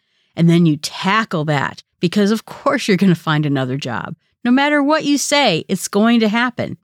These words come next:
Might not be this job, might not be this situation, but you will find another job. He says that you have to look at the consequences of holding these irrational beliefs, because if you keep doing this to yourself,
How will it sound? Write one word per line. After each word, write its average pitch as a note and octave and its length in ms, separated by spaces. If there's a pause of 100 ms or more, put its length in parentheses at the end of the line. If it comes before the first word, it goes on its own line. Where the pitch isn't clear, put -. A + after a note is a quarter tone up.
(140)
Might - 140
not D#4+ 220
be D4+ 120
this C4+ 200
job, C#4+ 340 (340)
might A3 160
not A#3+ 220
be A#3 120
this A#3 200
situation, A3 800 (400)
but - 140
you G#3 200
will A3 280
find E3 280
another E3 360
job. F#3+ 580 (1300)
He B3 80
says C#4 200
that C#4+ 120
you A#3 60
have B3+ 180
to G#3 100
look G3+ 280
at A#3+ 100
the - 80
consequences A#3 920
of D#3+ 100
holding B3 680 (140)
these G3+ 200
irrational G#3 600
beliefs, G#3 600 (400)
because C4 260
if C4 120
you C4 80
keep - 400
doing D#4 320
this E3 200
to - 120
yourself, D#3+ 580